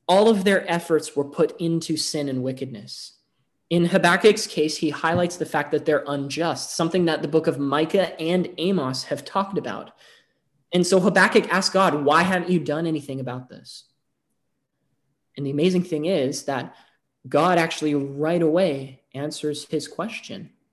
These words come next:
In verses five to eleven of chapter one, God responds to tell Habakkuk what he's going to do with the Israelites. And that is summed up very well in verses five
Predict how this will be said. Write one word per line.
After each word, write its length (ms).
In 160
verses 600
five 580
to 160
eleven 380
of 100
chapter 380
one, 420
God 400
responds 720
to 140
tell 320
Habakkuk 480
what 180
he's 220
going 180
to 140
do 360
with 200
the 140
Israelites. 800
And 140
that 200
is 80
summed 320
up 160
very 200
well 240
in 160
verses 340
five 640